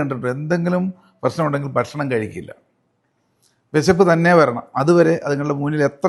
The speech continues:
ഇഷ്ട വിഭവം കൊടുത്താലും ഭക്ഷണം കഴിക്കില്ല. അപ്പോൾ ഉപവാസം ഈ നമ്മുടെ സ്പിരിച്വാലിറ്റിയിൽ ഒരു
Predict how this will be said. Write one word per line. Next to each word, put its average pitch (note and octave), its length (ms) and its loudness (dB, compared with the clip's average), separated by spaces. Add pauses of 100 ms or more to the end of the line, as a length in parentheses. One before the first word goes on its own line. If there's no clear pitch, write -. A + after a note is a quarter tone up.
(120)
ഇഷ്ട - 180 -4 (140)
വിഭവം C#3 340 -2
കൊടുത്താലും B2+ 400 -4 (140)
ഭക്ഷണം A2 300 -12
കഴിക്കില്ല. - 300 -14 (100)
അപ്പോൾ B2+ 220 -4
ഉപവാസം F3+ 520 2 (800)
ഈ - 0 - (520)
നമ്മുടെ C3 280 0 (480)
സ്പിരിച്വാലിറ്റിയിൽ C3+ 720 0 (720)
ഒരു B2+ 120 0